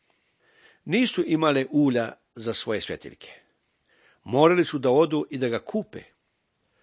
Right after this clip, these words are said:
Dok su bile odsutne, vrata su se zatvorila. Kada su se vratile, vikale su:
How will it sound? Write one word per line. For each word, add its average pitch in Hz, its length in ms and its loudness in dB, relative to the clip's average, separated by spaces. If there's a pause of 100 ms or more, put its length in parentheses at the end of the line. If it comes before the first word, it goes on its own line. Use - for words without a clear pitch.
(540)
Dok 156 200 2
su 185 100 0
bile 196 260 2
odsutne, 175 580 2 (300)
vrata 123 400 2
su 135 160 -4
se 139 120 -2
zatvorila. 147 600 2 (1120)
Kada 165 220 -2
su 175 120 -4
se 160 160 4
vratile, 190 560 0
vikale 117 420 -2
su: - 220 -12